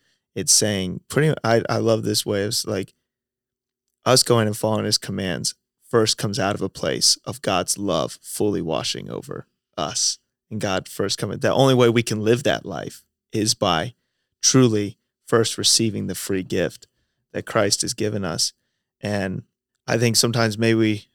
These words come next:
people get it backwards in their faith where they're like, if they fall into sin, "I'm just gonna do a bunch of stuff, and then now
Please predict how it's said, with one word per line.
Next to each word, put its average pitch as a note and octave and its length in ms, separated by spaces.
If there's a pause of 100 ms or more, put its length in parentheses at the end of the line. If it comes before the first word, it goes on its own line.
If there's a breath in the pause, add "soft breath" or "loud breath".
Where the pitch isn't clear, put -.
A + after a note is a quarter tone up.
(100)
people B2 240
get G#2+ 160
it G#2 100
backwards G#2 800
in G#2+ 100
their G#2 140
faith - 420
where G#2+ 200
they're G#2+ 120
like, E2 300
if A#2 80
they G#2 120
fall G#2+ 240
into G2+ 140
sin, - 440 (140)
"I'm C3+ 100
just B2+ 100
gonna B2 160
do A2+ 220
a G#2+ 80
bunch F#2+ 240
of - 80
stuff, - 420 (180)
and G#2 160
then G#2 160
now G#2 380